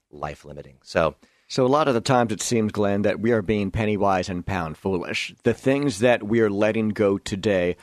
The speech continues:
Speaker 2: will cause problems in the future because we're failing to address them now.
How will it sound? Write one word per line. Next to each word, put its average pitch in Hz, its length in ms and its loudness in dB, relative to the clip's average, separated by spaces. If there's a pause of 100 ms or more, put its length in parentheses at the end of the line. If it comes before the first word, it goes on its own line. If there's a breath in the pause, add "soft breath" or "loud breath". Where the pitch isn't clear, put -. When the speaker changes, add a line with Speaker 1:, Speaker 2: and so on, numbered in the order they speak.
(340 soft breath)
Speaker 2:
will 139 320 4
cause 120 440 2
problems 107 640 0
in 101 160 -4
the 92 80 -4
future 95 560 -2 (100)
because 98 280 -2
we're 95 100 -2
failing 104 500 -2
to 95 140 -8
address 95 380 -2
them 90 220 -4
now. 87 600 -6